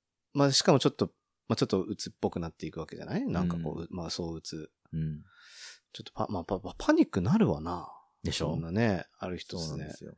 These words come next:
Speaker 1: え、で、ちなみにその時点でさ、もうそろそろ入社日はもう超えて、入社日を迎えてしまってんじゃないの？ちなみに。
Speaker 2: あ、もうそこに関しては、
Speaker 1: うん。
Speaker 2: 会社に連絡をしたら、
Speaker 1: うん。
Speaker 2: 幸いですね、すごいいい会社で、
Speaker 1: うん。うん。
Speaker 2: あの、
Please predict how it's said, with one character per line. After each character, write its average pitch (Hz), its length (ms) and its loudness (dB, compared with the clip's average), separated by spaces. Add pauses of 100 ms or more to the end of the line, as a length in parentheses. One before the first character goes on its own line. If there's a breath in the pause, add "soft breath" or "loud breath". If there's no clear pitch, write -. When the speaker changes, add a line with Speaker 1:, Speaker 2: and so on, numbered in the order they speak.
Speaker 1:
え、 196 60 2
で、 240 120 4
ち - 220 4
な 359 140 8
み 440 120 8
に 403 120 8
そ - 140 6
の 330 160 8
時 - 220 2
点 170 100 10
で 92 80 4
さ、 85 240 -2
も 196 180 6
う 185 40 6
そ 226 120 4
ろ 202 60 4
そ 101 160 2
ろ 82 60 -2
入 131 200 4
社 202 200 6
日 123 100 6
は 80 60 4
も 87 220 -6
う - 60 -12
超 143 140 6
え 139 60 2
て、 - 100 -16 (100)
入 143 220 4
社 185 180 6
日 107 120 4
を 71 180 -8 (580 loud breath)
迎 98 300 0
え 147 80 4
て 147 80 -4
し 151 120 2
ま 143 100 4
っ - 60 -12
て 117 100 2
ん 82 40 2
じ - 80 -10
ゃ - 40 -8
な 165 80 -4
い - 40 -6
の？ - 120 -12
ち - 120 -10
な 71 120 -10
み 127 100 -12
に。 - 80 -16
Speaker 2:
あ、 - 80 0
も 98 100 0
う - 40 -4
そ - 160 -6
こ 180 120 -2
に 185 120 0
関 175 200 2
し - 60 -8
て 92 100 -2
は、 85 280 0
Speaker 1:
う 80 100 -4
ん。 73 140 -10
Speaker 2:
会 92 200 -6
社 90 140 -8
に 92 80 -4
連 92 100 -4
絡 92 200 -4
を 90 60 -4
し - 80 -12
た 101 100 -6
ら、 95 220 0
Speaker 1:
う 92 100 0 (160)
ん。 - 40 -8 (220)
Speaker 2:
幸 95 400 0
い 85 60 0
で 76 100 -4
す - 100 -14
ね、 69 300 -12
す 92 140 -4
ご 117 100 2
い 85 80 -2
い 85 40 -6
い 85 60 -12
会 73 160 -6
社 73 140 -8
で、 67 160 -6
Speaker 1:
う 104 60 0
ん。 - 20 2
う 101 80 4
ん。 90 40 2
Speaker 2:
あ - 80 0
の、 64 200 -14